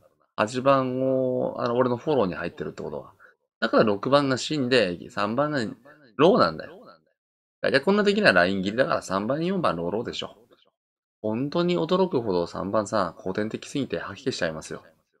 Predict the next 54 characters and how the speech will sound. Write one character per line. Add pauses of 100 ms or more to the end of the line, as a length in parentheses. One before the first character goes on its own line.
(400)
ま
あ、
ヒ
ロ
ち
ゃ
ん
の
目
は
欺
け
ま
せ
ん
か
ら。 (1080)
あ、
あ
の、
こ
ん
な
ラ
イ
ン
切
り
が
あ
る
か
ら
と
い
っ
て
六
番
に
占
わ
せ
な
い
よ
う
に
し
た
ん
で
し
ょ。